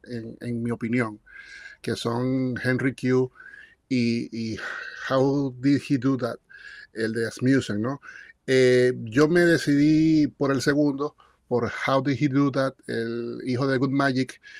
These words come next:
y, y nieto materno de Stormcat, pero respetando también, obviamente, la presencia de Henry Q. Eh, hay que observar que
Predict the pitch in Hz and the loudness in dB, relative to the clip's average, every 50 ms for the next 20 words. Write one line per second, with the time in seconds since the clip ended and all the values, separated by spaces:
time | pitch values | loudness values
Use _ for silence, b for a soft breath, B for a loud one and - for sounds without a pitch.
0 | B B B B B B - 139 139 139 139 139 135 131 131 127 123 120 117 113 | B B B B B B 0 2 4 4 4 4 4 4 2 2 0 -2 -4 -4
1 | - - 131 123 127 131 135 131 127 - 139 147 139 - 147 139 147 143 135 123 | -6 -6 -4 -2 0 0 0 0 -2 -2 -2 -2 -2 -2 -2 -2 0 0 -2 0
2 | - 151 147 151 135 - 147 139 135 - _ B B B B B B B B B | 0 0 0 2 2 2 2 2 2 0 _ B B B B B B B B B
3 | B B B B B B B B B _ _ - 160 156 165 165 165 165 - 160 | B B B B B B B B B _ _ 0 2 4 4 4 4 4 2 2
4 | 156 175 180 202 208 208 202 170 170 170 170 170 170 165 160 160 147 165 156 135 | 2 2 2 2 2 2 2 2 2 2 4 4 4 4 2 0 0 0 -2 -2
5 | 135 123 - 139 131 123 151 139 131 117 131 131 123 127 123 - - 120 104 - | -2 -2 -4 -4 -4 -2 -2 -2 -2 -2 -2 -2 -2 -4 -4 -4 -4 -6 -6 -6
6 | _ _ _ _ - 120 117 117 113 113 113 113 113 113 113 113 120 113 107 98 | _ _ _ _ -6 -4 -2 -2 -2 -2 -4 -4 -4 -6 -6 -6 -8 -10 -12 -14
7 | 87 - - - - _ _ _ - 113 120 131 123 - - 151 151 147 143 139 | -16 -16 -20 -20 -20 _ _ _ -10 -8 -8 -8 -8 -6 -2 0 2 2 2 2
8 | 135 131 127 123 123 123 120 - 127 123 123 - - 131 120 117 131 151 160 170 | 2 2 0 0 -2 -4 -4 -2 -2 -2 -2 0 0 0 2 4 4 4 4 4
9 | 175 175 - - _ _ - 123 | 2 -2 -8 -12 _ _ -6 -4